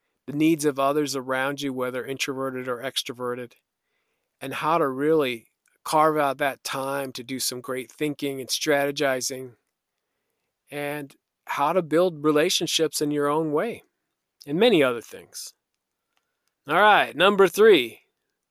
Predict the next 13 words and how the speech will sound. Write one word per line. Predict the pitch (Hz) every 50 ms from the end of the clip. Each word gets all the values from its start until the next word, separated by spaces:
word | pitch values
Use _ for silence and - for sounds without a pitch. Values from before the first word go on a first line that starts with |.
| _ _ _ _ _ _ _ _ _ _ _ _ _ _ _ _ -
The | 139 131
main | 131 135 143 165 185 208 226 226 208
difference | 175 185 190 - - 190 180 170 -
between | 156 143 - - 151 143 139 135
introverts | 131 - 170 175 180 - 202 180 165 175 180 175 165 - -
and | 165 160 151
extroverts | 156 165 156 - - 165 147 151 156 156 151 - -
is | - 123 120 -
how | - - 127 135 156 170 170 165
they | 156 165 170 160
get | 147 151 156 - -
their | 165 147 139
energy | 156 151 147 147 143 147 147 147 147 143 147 143